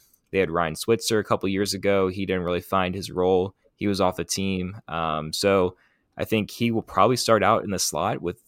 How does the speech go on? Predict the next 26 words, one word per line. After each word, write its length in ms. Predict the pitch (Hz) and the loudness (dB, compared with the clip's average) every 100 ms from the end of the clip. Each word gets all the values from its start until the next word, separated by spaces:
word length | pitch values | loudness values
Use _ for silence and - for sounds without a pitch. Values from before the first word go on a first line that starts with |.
| _ | _
potential 420 | - 95 95 - | -6 -2 -2 -4
to 80 | 90 | -6
move 220 | 92 95 | -4 -4
outside 480 | - 92 - 90 95 | -2 -2 -2 0 0
whenever 440 | 98 90 85 82 - _ _ | 0 -4 -4 -6 -8 _ _
he 140 | 95 | -4
needs 300 | 92 98 - | -2 -2 -2
to, 200 | - 127 | 0 0
but 320 | 113 90 80 - _ _ - | 2 2 2 -2 _ _ -4
lining 360 | 92 107 101 | 0 2 2
up 180 | 104 - | 0 -2
Gallup, 480 | 71 82 98 101 - - | -4 0 2 0 -2 -18
Lamb, 520 | - 85 95 104 101 - | -10 -4 -2 0 -2 -4
and 380 | 85 87 85 80 | -6 -4 -4 -6
Amari 300 | 87 90 90 | -4 -2 -2
Cooper 360 | - 95 80 80 | -2 -6 -2 -2
on 60 | |
the 80 | 78 | -2
first 340 | - 90 - | -4 -4 -4
play 200 | - 90 | -2 -2
in 80 | 80 | -2
week 200 | 82 82 | -6 -6
one, 280 | 82 78 69 | -6 -4 -6
I 40 | |
mean, 180 | 71 73 | -8 -6
that's 360 | 80 78 - | -4 -4 -6